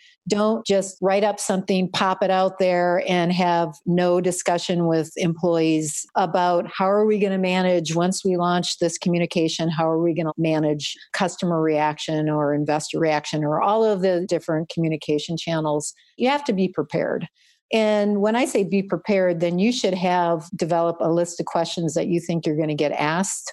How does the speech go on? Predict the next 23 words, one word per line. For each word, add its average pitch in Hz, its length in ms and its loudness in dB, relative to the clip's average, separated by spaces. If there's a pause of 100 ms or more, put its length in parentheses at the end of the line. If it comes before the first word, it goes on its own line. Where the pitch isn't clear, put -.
(140)
potentially 170 540 0
by 160 220 2
your 156 140 0
customers, 214 680 0 (340)
and 190 180 2
then 190 520 2
try 185 240 0
to 208 260 2
come 208 180 0
up 220 200 0
with 214 240 2 (120)
answers 190 880 0 (120)
to 214 180 2
those 196 240 0
questions. 196 840 -4
And 180 360 0 (120)
that 202 380 2 (260)
can 220 160 2
make 196 320 0
a 180 80 2
world 190 400 2
of 170 160 0
difference, 165 580 0